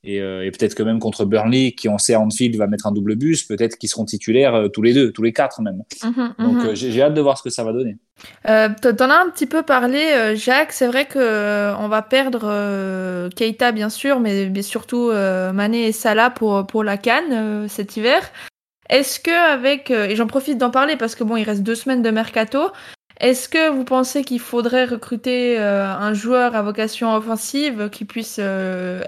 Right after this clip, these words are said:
Speaker 2: a-, assez polyvalent, un peu du type Jota ou Minamino, ou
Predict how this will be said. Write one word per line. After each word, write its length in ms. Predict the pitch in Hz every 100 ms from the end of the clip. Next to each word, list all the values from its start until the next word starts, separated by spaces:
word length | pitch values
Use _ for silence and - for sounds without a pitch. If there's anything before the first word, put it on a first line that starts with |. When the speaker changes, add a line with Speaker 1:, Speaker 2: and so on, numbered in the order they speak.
| - -
Speaker 2:
a-, 300 | 202 214 220
assez 220 | 226 277
polyvalent, 600 | 302 269 277 294 302 311
un 140 | 262
peu 120 | 233 240
du 140 | 233
type 220 | - 220
Jota 600 | 214 254 254 262 269 269 247
ou 140 | 226
Minamino, 500 | 233 240 233 240 254 339 - - - _ _
ou 120 | 214